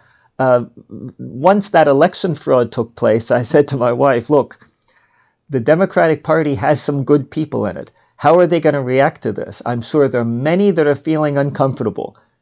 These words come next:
Many, because they see what's going on. Some, I'm sure, were afraid to say anything about what was going on because they might even be killed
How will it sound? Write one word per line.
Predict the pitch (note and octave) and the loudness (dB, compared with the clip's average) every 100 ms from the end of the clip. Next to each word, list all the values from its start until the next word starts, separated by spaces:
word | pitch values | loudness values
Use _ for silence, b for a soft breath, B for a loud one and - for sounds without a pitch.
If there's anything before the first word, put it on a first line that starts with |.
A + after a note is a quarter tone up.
| _ | _
Many, | A2+ A#2 C#3 C3+ D#2+ G#2 | -8 0 0 0 -4 -10
because | B2 A#2+ A2+ | -8 -8 -6
they | A2+ | -6
see | - E3 | -4 -2
what's | D3+ - | -2 -4
going | C3+ C3 B2+ | -4 -4 -4
on. | C3+ C3+ C3+ b b b _ | -2 -2 -4 b b b _
Some, | - F#3 F#3+ | 0 2 2
I'm | D#3 | 0
sure, | E3 D#3 | 2 2
were | D3 | 4
afraid | C#3+ - F3 A3 G#3+ | 0 2 2 2 2
to | D3+ | -2
say | - C3 | 0 -2
anything | B2 A2 G#2+ - F2+ C#2+ G#2+ | -2 -4 -6 -6 -8 -10 -8
about | A#2 A#2 | -4 -4
what | B2+ | -4
was | A2+ - | -8 -6
going | A#2 A2 | -4 -4
on | A2 | -4
because | A2+ C#3+ | -4 -2
they | D#3+ | -2
might | D#3+ E3 | 0 2
even | F3 E3 E3 | 2 0 0
be | E3 | -2
killed | D3+ F#3+ G3+ G#2+ G2+ | 0 2 4 2 -2